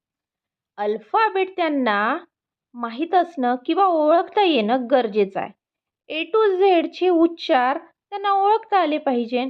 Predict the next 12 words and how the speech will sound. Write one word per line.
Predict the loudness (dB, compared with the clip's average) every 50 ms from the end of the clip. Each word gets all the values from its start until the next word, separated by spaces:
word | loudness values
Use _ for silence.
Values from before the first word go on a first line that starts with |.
| -8 _ _ _ _ _ _ _
हे | -12 -12 -8 -6
या | -4 -2 0 0
अध्ययन | -2 -2 -4 -6 -8 -8 -6 -4 -4
निष्पत्तीमधून | -4 -6 -8 -10 -14 -18 -20 -20 _ _ -20 -16 -14 -14 -14 -12 -12 -10 -8 -8 -8 -8 -10 _ _ _ _ _ _ _ -14
अपेक्षित | -10 -8 -8 -8 -8 -10 -12 -14 -12 -10 -10
आहे. | -10 -10 -12 -14 _ _ _ _ _ _
इंग्रजीमधील | -12 -10 -8 -6 -6 -8 -8 -6 -6 -4 -4 -4 -4 -4 -6 -8 -10 -12 -12 -14 -16
A | -16
to | -16 _ _ -18 -16 -16 -16
Z | -16 _ -8 -6 -6 -4 -4 -6 -4
हे | -2 -2 0
अल्फाबेट | 0 0 -2 -4 -8 _ -12 -12 -10 -10 -8 -10 -10 -10